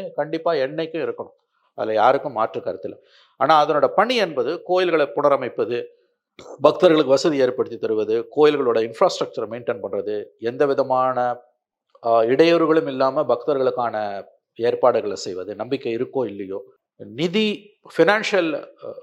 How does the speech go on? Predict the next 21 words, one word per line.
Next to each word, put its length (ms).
ப-, 260
நிதி 280
மேலாண்மையை 680
ஊழல் 260
இல்லாமல் 380
செய்வது, 600
இதெல்லாம் 440
தான் 120
அவங்க 220
செய்யணுமே 320
இல்லாம, 460
இந்த 280
மாதிரியான 600
விழாக்களை, 500
இப்ப 200
நீ 140
பழனி, 420
இந்து 260
காட்ஸ் 440
நிறைய 320
இருக்கு, 280